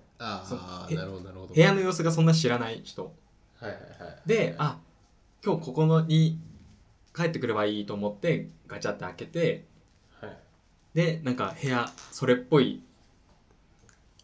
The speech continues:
Speaker 2: ところに入って、で、布団開けたらなんか、「なんすか？」って言われたみたいな。多分そういう状況だと思うんですよ。
Speaker 1: うんうんうん。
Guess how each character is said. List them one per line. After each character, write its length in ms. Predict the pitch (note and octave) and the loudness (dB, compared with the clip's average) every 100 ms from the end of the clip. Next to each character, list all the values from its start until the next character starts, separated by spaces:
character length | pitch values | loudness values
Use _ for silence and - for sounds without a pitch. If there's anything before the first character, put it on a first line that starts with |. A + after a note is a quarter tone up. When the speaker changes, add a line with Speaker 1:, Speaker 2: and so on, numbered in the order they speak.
| _ _ _ _ _ _ - | _ _ _ _ _ _ -10
Speaker 2:
と 80 | C3+ | -4
こ 100 | A2 | -2
ろ 60 | |
に 60 | G2+ | -2
入 200 | C3+ A2+ | -2 -4
っ 60 | |
て、 420 | - - E3 E3 - - | -4 -2 0 0 -6 -6
で、 80 | C3 | -4
布 100 | - | 0
団 100 | C#3 | 0
開 80 | B2+ | 0
け 60 | |
た 120 | - E3 | 0 0
ら 80 | |
な 100 | A2+ | 0
ん 40 | A2+ | -2
か、 200 | F#2+ - | -8 -2
「な 120 | C#3 | 2
ん 60 | D3+ | 2
す 60 | |
か？」 80 | A#2 | 0
っ 20 | - | -6
て 40 | |
言 80 | F#2+ | -6
わ 60 | |
れ 60 | F#2 | -6
た 80 | F2 | -8
み 60 | |
た 80 | - | -8
い 40 | - | -8
な。 60 | |
多 80 | D3 | -6
分 80 | B2 | -4
そ 120 | A#2+ | -4
う 40 | |
い 20 | A2 | -2
う 20 | |
状 120 | G#2+ | -4
況 140 | G#2 | -2
だ 60 | G2 | -4
と 80 | G2+ | -6
思 40 | |
う 20 | |
ん 0 | |
で 60 | G#2 | -10
す 80 | G#2+ | -10
よ。 80 | G2+ | -10
Speaker 1:
う 20 | |
ん 20 | |
う 20 | |
ん 120 | F#2+ | -12
う 80 | G2+ | -12
ん。 160 | G2 - | -14 -16